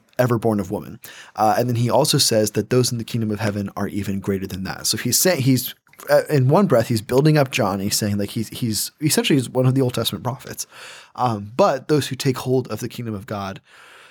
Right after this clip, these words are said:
it's an even greater blessing to that. And that's not to say John didn't. Like, I, I think we'll meet John in heaven, but I think what Jesus is getting at is even the, the greatest of the followers of the law,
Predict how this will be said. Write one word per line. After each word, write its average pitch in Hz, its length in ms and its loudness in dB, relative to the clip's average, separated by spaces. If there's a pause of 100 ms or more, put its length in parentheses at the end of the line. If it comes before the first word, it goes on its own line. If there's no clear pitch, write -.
(120)
it's 127 180 -2
an 117 80 -4
even 113 220 -4
greater 101 240 -4
blessing 85 320 -8
to 87 60 -14
that. - 260 -10
And 143 140 2
that's 180 160 2
not 185 120 4
to 156 60 0
say 139 140 4
John 127 320 2
didn't. - 440 -4
Like, 113 140 2
I, 113 140 4
I 123 60 6
think 131 220 0
we'll 123 120 2
meet 117 240 2
John 101 320 2
in 98 120 -2
heaven, 101 280 0
but 95 80 -2
I 95 60 0
think 110 180 0
what 104 80 2
Jesus 104 280 0
is 98 100 -4
getting 101 280 -2
at 92 220 -6
is 101 160 0
even 110 240 2
the, 107 120 0 (120)
the 120 180 0
greatest 117 480 4
of 110 160 -2
the 95 60 -6
followers 101 400 0
of 101 100 -6
the 92 80 -6
law, 98 360 2